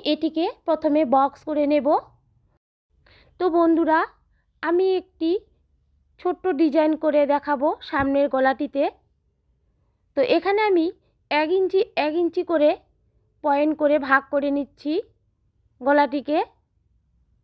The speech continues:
তারপরে আমি হাফ ইঞ্চি নিচে করে এটিকে গলার ডিজাইনের জন্য ড্রয়িং করে নেব।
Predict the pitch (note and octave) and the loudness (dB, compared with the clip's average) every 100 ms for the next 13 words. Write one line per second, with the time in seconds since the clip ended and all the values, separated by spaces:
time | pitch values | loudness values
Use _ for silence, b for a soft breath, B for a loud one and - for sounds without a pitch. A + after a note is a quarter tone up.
0 | _ _ _ _ _ _ _ _ _ _ | _ _ _ _ _ _ _ _ _ _
1 | _ _ _ _ _ _ _ _ _ _ | _ _ _ _ _ _ _ _ _ _
2 | _ D4 D4+ F#4 G4 G4+ F4 D4 E4 - | _ 4 4 2 0 0 2 0 -4 -10
3 | _ - C4 D4+ D#4 F#4 F4+ F4+ D4+ - | _ -10 0 2 2 0 0 0 -2 -2
4 | D#4 D4+ E4 B4+ - C#4 D4+ C4 D4+ A4+ | -4 -2 -2 -4 -4 -4 -4 -4 -2 -4
5 | _ _ _ _ _ _ - B3 C#4+ C#4+ | _ _ _ _ _ _ -6 0 2 2
6 | A#3+ D4 D4 C#4+ B3+ C#4 C#4+ E4 C#4 C#4 | 0 0 0 0 0 0 0 0 0 0
7 | C#4 C#4+ C#4 C#4+ C#4+ | 0 0 2 2 0